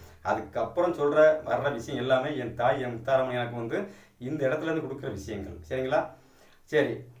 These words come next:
அடுத்து வந்து பாத்தீங்கன்னா, இந்த பன்னிரெண்டாம் இடம் அப்படிங்கிறது தூங்க போற இடம். பெட்ரூம்ல நம்ம வந்து தூங்குறோம்ல, அந்த இடத்த குறிக்கிறது. ஒரு ஐம்பது கிராம் மஞ்சள் பொடி பாக்கெட் ஒண்ணு வாங்கிக்கோங்க. சரிங்களா? அது எந்த ம-, எந்த மஞ்சள் பொடியா இருந்தாலும் சரி, மஞ்சள்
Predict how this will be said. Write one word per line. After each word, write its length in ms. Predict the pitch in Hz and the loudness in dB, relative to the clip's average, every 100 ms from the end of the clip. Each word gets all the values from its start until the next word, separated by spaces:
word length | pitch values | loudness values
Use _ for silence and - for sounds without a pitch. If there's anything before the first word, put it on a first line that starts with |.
| - | -20
அடுத்து 360 | - 220 240 247 | 0 2 4 2
வந்து 260 | 226 196 160 | 2 4 2
பாத்தீங்கன்னா, 600 | 156 147 127 143 202 - - - | 2 0 -2 -2 -2 -4 -12 -8
இந்த 240 | 139 135 | -4 -2
பன்னிரெண்டாம் 400 | - 220 226 214 | 0 2 6 6
இடம் 160 | 190 190 | 6 4
அப்படிங்கிறது 400 | 160 160 156 202 | 4 2 -2 -2
தூங்க 380 | 208 240 233 220 | -4 -2 2 2
போற 180 | 180 160 | 2 0
இடம். 340 | 120 113 202 - | 0 -2 -4 -6
பெட்ரூம்ல 560 | 190 - 208 214 202 | -6 -6 0 2 4
நம்ம 280 | 180 156 156 | 2 0 -2
வந்து 80 | 185 | -4
தூங்குறோம்ல, 480 | - 208 220 170 160 | -6 -4 0 0 2
அந்த 260 | 143 151 | 2 2
இடத்த 160 | 143 160 | -2 -2
குறிக்கிறது. 540 | 135 117 110 104 - - - - - | -4 -6 -6 -6 -6 -12 -20 -20 -6
ஒரு 300 | 135 143 139 | 2 4 6
ஐம்பது 360 | 208 214 202 | 4 2 2
கிராம் 180 | 175 196 | 2 2
மஞ்சள் 240 | 151 151 | 0 -2
பொடி 140 | 156 151 | -2 -2
பாக்கெட் 360 | 156 156 165 | 0 0 0
ஒண்ணு 220 | 143 143 120 | -2 0 0
வாங்கிக்கோங்க. 540 | 120 104 104 98 98 | -4 -6 -6 -8 -8
சரிங்களா? 220 | - 135 143 | -8 -4 -2
அது 140 | 127 | -2
எந்த 160 | 151 180 | -2 -2
ம-, 140 | 160 | -2
எந்த 220 | 160 190 | -2 -2
மஞ்சள் 240 | 180 165 160 | 0 -2 -2
பொடியா 120 | 156 | -2
இருந்தாலும் 340 | 160 151 143 | -2 0 0
சரி, 180 | 120 101 | -2 -4
மஞ்சள் 400 | 123 156 170 - | -4 -2 -2 -2